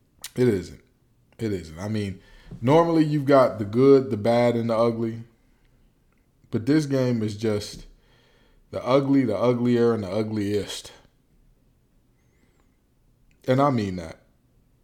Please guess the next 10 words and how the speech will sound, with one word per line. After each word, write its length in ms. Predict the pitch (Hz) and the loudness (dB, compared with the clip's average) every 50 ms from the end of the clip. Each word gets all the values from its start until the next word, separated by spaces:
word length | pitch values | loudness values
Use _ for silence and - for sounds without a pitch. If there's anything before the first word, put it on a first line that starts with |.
| _ _ _ _ _ - | _ _ _ _ _ 0
I 100 | 127 131 | 2 2
mean 280 | 135 127 110 101 95 90 | 2 2 0 -4 -6 -8
that. 200 | 82 80 87 - - _ - | -10 -14 -16 -20 -20 _ -4
I 100 | 120 120 | -2 -2
mean, 380 | 127 123 117 107 101 98 101 - _ _ _ _ _ _ _ _ _ _ _ _ _ _ _ _ _ _ - | 0 0 0 -2 -4 -6 -10 -14 _ _ _ _ _ _ _ _ _ _ _ _ _ _ _ _ _ _ -2
it's 460 | 139 147 143 135 - - - - - _ _ _ _ _ _ _ _ _ _ _ _ _ _ _ | 0 0 0 -2 -4 -8 -10 -12 -14 _ _ _ _ _ _ _ _ _ _ _ _ _ _ _
<sighs> 60 | - - - - - - - - - - _ _ _ _ _ _ _ _ _ _ _ _ _ _ _ _ _ _ _ _ _ _ _ _ _ _ _ _ _ _ _ _ _ _ _ _ _ - - - _ _ _ _ _ _ | -14 -12 -12 -12 -14 -18 -20 -20 -20 -20 _ _ _ _ _ _ _ _ _ _ _ _ _ _ _ _ _ _ _ _ _ _ _ _ _ _ _ _ _ _ _ _ _ _ _ _ _ -20 -20 -20 _ _ _ _ _ _
moments 400 | - 139 151 185 208 233 220 170 | -4 0 0 2 2 2 0 2
like 260 | 180 175 165 147 127 - | 4 4 4 4 2 -2
this, 440 | 110 98 82 90 - - - - | -4 -4 -4 -6 -10 -14 -16 -18